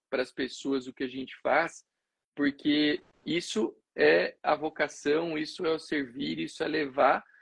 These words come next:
pra, é, o, o, o trabalho como um pouquinho mais do que somente aquele ambiente no qual você,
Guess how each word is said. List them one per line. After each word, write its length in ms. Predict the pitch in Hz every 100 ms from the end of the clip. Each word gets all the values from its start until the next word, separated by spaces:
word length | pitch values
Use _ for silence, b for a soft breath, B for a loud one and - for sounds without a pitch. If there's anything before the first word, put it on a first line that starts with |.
| b _
pra, 360 | 151 151 151 151
é, 300 | 147 143 147 -
o, 60 |
o, 320 | 147 143 147 143
o 40 |
trabalho 560 | - 147 143 135 143 160
como 260 | - 165 170
um 100 | 170
pouquinho 640 | - 160 - 165 220 208
mais 340 | 143 156 175
do 100 | 156
que 160 | - 160
somente 420 | - 156 151 156
aquele 260 | 165 165 156
ambiente 540 | 156 147 139 151 -
no 100 | 165
qual 220 | - 160
você, 180 | 156 170